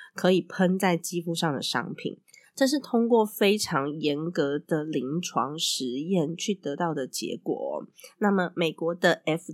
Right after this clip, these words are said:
D A毒理风评测试评估，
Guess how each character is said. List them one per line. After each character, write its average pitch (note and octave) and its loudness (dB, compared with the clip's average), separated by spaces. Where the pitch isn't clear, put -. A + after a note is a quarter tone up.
D F3 -4
A F3 0
毒 F#3 4
理 F#3+ 0
风 G#3 0
评 C#3+ -4
测 F#3 0
试 F3+ 2
评 D3+ -6
估， D#3 -2